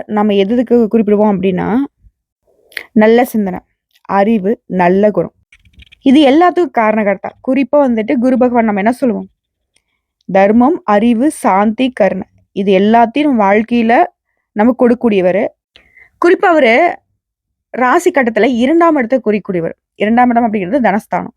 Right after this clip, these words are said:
So, தனக்காரகன்னு சொல்லுவோம் இவரை, சரிங்களா? So, இவரால பணவரவுமே மேம்படும்.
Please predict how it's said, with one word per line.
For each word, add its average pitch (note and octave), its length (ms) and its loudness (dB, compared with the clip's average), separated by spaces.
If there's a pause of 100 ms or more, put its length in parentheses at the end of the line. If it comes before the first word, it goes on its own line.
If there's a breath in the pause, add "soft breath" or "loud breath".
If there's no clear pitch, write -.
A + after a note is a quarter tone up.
(280 soft breath)
So, - 120 -4
தனக்காரகன்னு B3+ 760 0
சொல்லுவோம் G3+ 400 -6 (260)
இவரை, F3 300 -8
சரிங்களா? F3+ 380 -4 (340 loud breath)
So, - 200 -4
இவரால A#3 540 2 (160)
பணவரவுமே A3 640 -4
மேம்படும். F3+ 440 -10